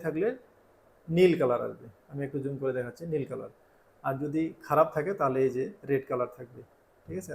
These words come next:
আর যদি ব্লক করা থাকে তাহলে এই কালারটা, ইয়েলো কালার থাকবে। তো এই তিন কালার। এখানে আপনাকে ওয়েট করতে হবে এখানে শুরু থেকে শেষ পর্যন্ত। যদি নীল থাকে তার মানে আপনার হার্ড ডিস্ক ওকে রয়েছে, ঠিক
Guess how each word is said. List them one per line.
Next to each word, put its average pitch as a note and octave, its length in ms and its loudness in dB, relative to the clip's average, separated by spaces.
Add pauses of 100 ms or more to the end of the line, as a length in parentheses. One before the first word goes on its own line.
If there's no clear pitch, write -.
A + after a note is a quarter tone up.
আর B2+ 60 -2 (100)
যদি C#3+ 180 -2 (440)
ব্লক D#3 180 6 (100)
করা B2+ 220 2
থাকে C#3 180 -8 (480)
তাহলে C#3 260 -2 (680)
এই D3+ 120 4
কালারটা, A#2+ 360 0
ইয়েলো C#3+ 240 4
কালার A#2 240 -8
থাকবে। - 220 -20 (400)
তো D3+ 40 -2 (100)
এই E3 140 4
তিন D3 180 0
কালার। A#2 220 -4 (300)
এখানে F3+ 240 -2
আপনাকে F3+ 260 -6
ওয়েট D#3 220 6
করতে D#3 240 -2
হবে D#3 180 0 (300)
এখানে C#3+ 280 -6
শুরু F3 140 0 (100)
থেকে G#3+ 140 -4 (140)
শেষ F3+ 220 0
পর্যন্ত। B2 380 -4 (560)
যদি D3 240 2 (100)
নীল F3+ 220 2
থাকে F3 160 -4 (100)
তার D#3 160 2
মানে C#3 200 -6
আপনার C3 200 -6
হার্ড C3 200 0
ডিস্ক A3 180 -10 (200)
ওকে C#3 220 -6
রয়েছে, A#2 260 -4 (380)
ঠিক E3 120 -6